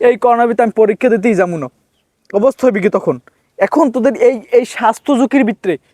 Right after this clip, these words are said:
তোদের কি এখন আন্দোলন করা উচিত, না তোদের এখন পড়ালেখি করা উচিত? তোরা পড়ালেখি বাদ দিয়ে তোরা আন্দোলন করতে মাঠে নামছো,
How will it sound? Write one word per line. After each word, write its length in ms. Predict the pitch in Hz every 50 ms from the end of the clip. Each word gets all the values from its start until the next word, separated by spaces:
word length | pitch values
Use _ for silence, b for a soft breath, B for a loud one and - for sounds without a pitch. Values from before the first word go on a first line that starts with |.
| _ _ _ _ _ -
তোদের 260 | 233 233 240 302 254
কি 120 | - 294
এখন 260 | 294 277 - - 311
আন্দোলন 460 | 285 269 254 233 208 240 254 269 262 240
করা 220 | - 294 285 277
উচিত, 340 | 277 285 285 - 311 285 202 - _ _ _ _
না 80 | 240 240
তোদের 260 | - 262 220 254 277
এখন 200 | 262 240 277 247
পড়ালেখি 500 | 208 - 226 226 240 254 254 254 240 240
করা 220 | - 220 208 202 196
উচিত? 200 | 190 175 165 151 b b b b b _
তোরা 140 | 214 220 240
পড়ালেখি 520 | - - 214 208 214 214 220 240 254 269
বাদ 180 | 220 262 269 226
দিয়ে 260 | 214 220 277 277 254
তোরা 220 | 220 247 240 247
আন্দোলন 460 | 220 214 220 214 196 226 247 254 254 226
করতে 260 | 269 269 226 - 285
মাঠে 300 | 254 240 240 240 - 285
নামছো, 380 | 294 285 277 233 226 262 214